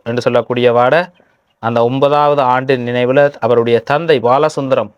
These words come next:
என்று சொல்லக்கூடிய அவருடைய அப்பாவால வந்து நோர்வே ஒஸ்லோன் என்று சொல்லக்கூடிய இடத்துல இருந்து இந்த உதவி வந்து வழங்கப்பட்டது.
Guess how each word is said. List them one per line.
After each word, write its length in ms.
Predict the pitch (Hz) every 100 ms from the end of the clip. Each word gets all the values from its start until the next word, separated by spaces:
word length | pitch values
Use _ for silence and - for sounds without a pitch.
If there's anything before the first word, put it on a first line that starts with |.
| -
என்று 160 | 110
சொல்லக்கூடிய 440 | 107 110 107 107 107
அவருடைய 280 | 107 104 107
அப்பாவால 480 | - 123 113 110 110
வந்து 240 | 113 123
நோர்வே 560 | 117 127 165 160 160 -
ஒஸ்லோன் 460 | 139 143 185 180 151
என்று 140 | 131
சொல்லக்கூடிய 540 | 113 120 110 110 107 104
இடத்துல 260 | 110 113
இருந்து 340 | 110 110 120 139 - - _
இந்த 220 | 120 117
உதவி 300 | 110 113 113
வந்து 320 | 110 113 110 107
வழங்கப்பட்டது. 720 | 107 104 104 101 110 143 170